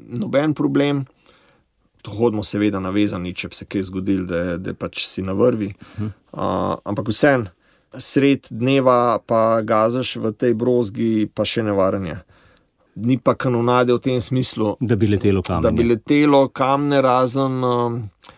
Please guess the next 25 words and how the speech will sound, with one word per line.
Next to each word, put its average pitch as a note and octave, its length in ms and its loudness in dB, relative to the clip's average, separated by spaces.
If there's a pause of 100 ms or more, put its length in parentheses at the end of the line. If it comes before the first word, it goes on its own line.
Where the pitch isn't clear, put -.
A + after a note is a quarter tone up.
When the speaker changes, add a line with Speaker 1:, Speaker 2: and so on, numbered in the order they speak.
(120)
Speaker 1:
del, C3 720 2 (140)
del A2+ 400 -2
pobočja, A2+ 680 0 (380)
uh, F#2 340 -10 (200)
ki - 140 -20
sva - 220 -10
ga G2+ 120 -4
plezala G#2 540 -2
med, G2+ 220 -2 (260)
recimo, G#2 380 -6
šest A2 340 -2
tisoč G2 360 -6
dvesto A2 420 -2
pa G#2 120 -10
šest G#2+ 280 -6
tisoč - 320 -6
šeststo - 360 -2
metrov. G2 460 -4 (1040)
Tam, A2 280 2
tam A#2 240 0
lahko A2+ 300 0
tudi A#2 220 0
do G#2+ 80 -4
tega A2+ 280 2
pride, G#2+ 400 -2